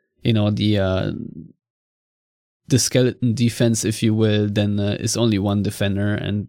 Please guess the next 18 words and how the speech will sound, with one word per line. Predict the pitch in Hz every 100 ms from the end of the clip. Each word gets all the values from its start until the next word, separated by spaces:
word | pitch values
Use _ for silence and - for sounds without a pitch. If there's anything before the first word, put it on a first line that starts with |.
| -
if | - -
you | 107 104
have | 104 104 -
a | 104
one-on-one | 104 101 104 104 107
up | 98
front, | - 107 104 110 - - _ _ -
uh, | 104 101 -
that | - 110 113
bodes | 117 113
well | 113 110
for | 101
Dortmund. | 101 98 101 104 - -
Um, | 104 101 101 - _
so, | - - 113 104 -
yeah, | 107 101 113 -
obviously, | 127 131 127 - 117 117 110 _ _ _ _ -
uh, | 110